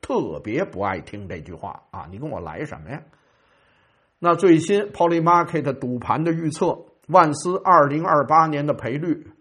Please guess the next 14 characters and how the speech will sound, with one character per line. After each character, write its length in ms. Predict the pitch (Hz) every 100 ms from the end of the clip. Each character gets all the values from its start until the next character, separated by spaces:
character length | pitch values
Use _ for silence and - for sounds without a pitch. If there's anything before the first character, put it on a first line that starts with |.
| _ _ _ _
从 200 | 160 165
一 100 | 151
开 200 | 160 165
始 160 | 147
的 100 | 127
百 180 | 143 120
分 140 | 120 156
之 80 | 160
三 240 | 175 170
十 120 | 147
多、 440 | 139 151 147 139 131
二 360 | - 196 151
十 120 | 131
多， 320 | 139 160 175